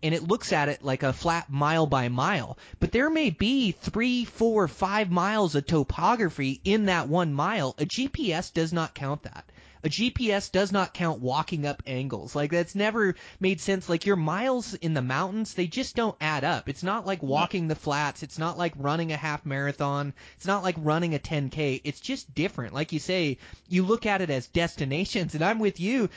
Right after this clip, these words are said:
Speaker 1: Like, some of the toughest places I go into that are six, seven hour hikes, like, I'm only going four miles or three miles on a
Speaker 2: <laughs>
Speaker 1: G P S. It's just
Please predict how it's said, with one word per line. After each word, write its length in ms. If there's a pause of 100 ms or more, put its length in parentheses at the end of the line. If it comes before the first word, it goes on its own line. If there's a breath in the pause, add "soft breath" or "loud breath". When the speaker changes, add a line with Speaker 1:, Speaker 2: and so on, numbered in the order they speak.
(220 loud breath)
Speaker 1:
Like, 160
some 180
of 80
the 60
toughest 480
places 400
I 120
go 220
into 380
that 160
are 80
six, 340
seven 300
hour 200
hikes, 380 (260 loud breath)
like, 160
I'm 200
only 220
going 340
four 360
miles 440
or 100
three 380
miles 640
on 220
a 80
Speaker 2:
<laughs> 0
Speaker 1:
G 240
P 280
S. 460 (300 loud breath)
It's 200
just 280